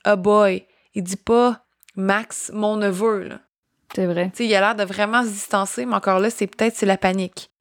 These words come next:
Speaker 1: Rebecca était clairement morte, là. Puis il lui demande à elle, « Es-tu en vie ? Are you alive ? » Tu sais, il fait avec sa grosse voix. Puis il dit aussi, « Elle s'est pendue. » Ça, c'est un détail très important. Là, je vais décrire dans quel état Rebecca a été retrouvée sous peu.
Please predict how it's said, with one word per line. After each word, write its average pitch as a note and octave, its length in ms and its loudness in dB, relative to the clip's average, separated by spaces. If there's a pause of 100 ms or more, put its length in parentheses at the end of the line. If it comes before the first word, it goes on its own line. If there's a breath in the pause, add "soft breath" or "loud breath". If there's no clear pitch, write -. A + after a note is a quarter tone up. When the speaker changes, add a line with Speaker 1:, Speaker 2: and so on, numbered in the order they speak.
(140)
Speaker 1:
Rebecca G#3 320 4
était G#3 160 2
clairement F#3 500 0
morte, G3 300 -8
là. C4 140 -6 (920)
Puis G#3+ 180 2
il G#3+ 140 4
lui A3+ 100 4
demande A3 300 2
à F#3+ 80 6
elle, « G#3 240 2 (160)
Es-tu A3 320 0
en F#3 100 6
vie ? F3+ 400 2 (140)
Are E3+ 100 0
you B3 240 6
alive ? » A#3+ 560 2
Tu - 40 -12
sais, B3 100 2
il A3 80 0
fait G#3 80 2
avec G#3 100 -2
sa G#3 140 0
grosse F#3+ 260 -4
voix. G#3 260 2 (300)
Puis A3 180 0
il G#3 160 0
dit A#3+ 200 2
aussi, « C4+ 400 -2 (320)
Elle A3+ 260 4
s'est - 340 -2
pendue. » F3 520 -4 (100)
Ça, D4 180 0
c'est D4 120 -2
un A#3 100 0
détail G#3 400 2
très B3+ 320 -2
important. G#3 580 0 (180)
Là, B3+ 120 -4
je C4+ 100 -4
vais G#3+ 120 0
décrire A3+ 560 -2 (200)
dans F#3+ 200 2
quel C#4 280 -2
état A3 240 0
Rebecca G3 380 -2
a A#3 40 4
été G#3+ 140 -4
retrouvée G3+ 360 -6
sous F#3+ 180 -8
peu. - 160 -6